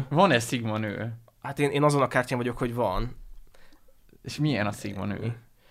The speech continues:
Speaker 2: Hát, ö, nekem itt ugyanez van, hogy, hogy, hogy elképesztően kompetens, és hogy kívül áll ezen a hierarchikus, ö, skálán. Tehát, hogy úgy öltözik, ahogy akar,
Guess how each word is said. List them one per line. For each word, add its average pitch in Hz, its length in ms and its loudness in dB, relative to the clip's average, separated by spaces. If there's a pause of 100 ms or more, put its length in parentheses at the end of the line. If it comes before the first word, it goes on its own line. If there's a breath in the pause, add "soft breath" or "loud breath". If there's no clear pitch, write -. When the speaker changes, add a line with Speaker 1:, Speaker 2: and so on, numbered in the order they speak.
(180 soft breath)
Speaker 2:
Hát, - 280 -2
ö, 202 220 2 (140)
nekem 175 400 0
itt 190 100 0
ugyanez 120 360 0
van, 127 140 4
hogy, 123 200 0
hogy, 123 260 -2 (220)
hogy 123 120 0
elképesztően 120 680 -2
kompetens, 139 720 0
és 123 100 -2
hogy 123 120 0
kívül 113 400 -2
áll 104 180 0
ezen 107 220 -4
a 107 40 -4
hierarchikus, 110 1000 -6
ö, 104 480 -4
skálán. 71 640 -4
Tehát, 123 160 -2
hogy 127 100 -2
úgy 131 180 -2
öltözik, - 460 -6
ahogy 90 220 -6
akar, 113 500 -2